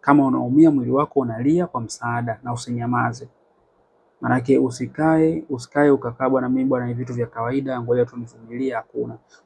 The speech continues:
Mwili wako unaongea kupitia dalili. Dalili zako zipoje? "Mimi napata maumivu." Kwa hiyo wewe mwili wako unakuwa unaongea kupitia, kupitia dalili. Kama video hii imekugusa, like,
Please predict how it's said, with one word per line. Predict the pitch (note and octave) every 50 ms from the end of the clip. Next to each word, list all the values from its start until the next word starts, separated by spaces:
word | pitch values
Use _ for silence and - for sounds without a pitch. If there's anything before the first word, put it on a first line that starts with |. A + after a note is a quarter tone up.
| _
Mwili | C3 B2+ B2+
wako | C3+ C#3+ C#3+ - C#3+
unaongea | C3 B2 A#2+ A#2+ B2 B2+ C#3 C3
kupitia | B2 - - B2 A#2 - C3+ B2+
dalili. | B2+ B2 A#2 A#2 B2 B2 B2 A#2 A2+ - - _ _ _ _ _ _ _ _ _ _ _ _ _ _ _ _ - -
Dalili | - C3 C3 C3
zako | B2 B2+ C#3+ C#3 - C#3
zipoje? | B2 B2+ B2 B2 - C3+ C3 C3
"Mimi | C#3 D#3+ F3+
napata | E3+ E3 - E3+ - E3
maumivu." | D#3 D3+ D3 D3 D#3 D#3 C#3+ - -
Kwa | - C3+
hiyo | C#3 C3+ B2+
wewe | C3 C#3+ D#3+ E3 D#3+ D#3+ D#3
mwili | - C3+ B2+ A#2+ A#2+ B2
wako | B2+ C#3 C#3+ - - B2
unakuwa | A#2 A2 - - B2+ A#2+
unaongea | A2+ A#2 A2+ A2 A2+ B2+ C3
kupitia, | - _ _ - - - - D#3 D#3+ E3+ - _ _ - _ _ _
kupitia | - A#2+ - A#2+ A#2+ - B2 A#2 A#2
dalili. | A#2 A2+ G#2+ A2+ A#2 A#2+ A#2 A2+ A#2 - _ _ _ _ _
Kama | C3+ C#3 C#3+ C3
video | B2+ C3+ C3 C#3
hii | C#3+
imekugusa, | C#3+ C#3 B2+ - B2 A#2+ C3 C#3+ D#3+ D#3 - - D3 B2+ A#2+ A#2+ B2 C3+
like, | D3+ D#3 D#3